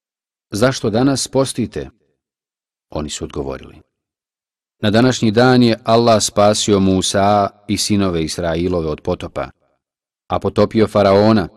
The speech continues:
Na današnji dan je lađa pristala na El Džudiji.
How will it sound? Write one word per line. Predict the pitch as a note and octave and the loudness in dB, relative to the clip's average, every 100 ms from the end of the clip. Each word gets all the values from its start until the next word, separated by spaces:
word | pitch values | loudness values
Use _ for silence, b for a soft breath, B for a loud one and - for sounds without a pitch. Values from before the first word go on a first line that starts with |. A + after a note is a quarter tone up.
| _ _ _ _ _ _ _ _ _ | _ _ _ _ _ _ _ _ _
Na | G#2+ | 0
današnji | G#2+ B2 B2 A2 | 2 2 2 0
dan | G#2 A#2+ B2+ B2+ | 2 4 4 4
je | A#2+ A#2+ | 2 0
lađa | A2+ A#2 A#2+ A2 G#2+ | 2 4 6 4 0
pristala | - B2 - A#2+ A2+ A2 - | 0 -2 2 2 2 0 -2
na | G#2+ | -2
El | A2+ A2 | 0 0
Džudiji. | G2+ G#2 A2+ G#2+ D#2 | 0 -2 -2 -4 -8